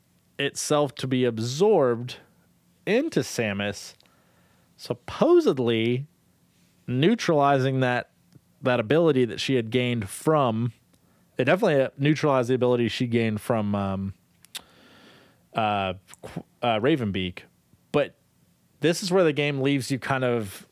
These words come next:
like, iffy. Is, at this moment, does that neutralize all of her Metroid abilities?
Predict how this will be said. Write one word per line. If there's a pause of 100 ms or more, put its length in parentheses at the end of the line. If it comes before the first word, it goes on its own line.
(200)
like, (160)
iffy. (1500)
Is, (220)
at
this
moment,
does
that
neutralize
all
of
her
Metroid
abilities?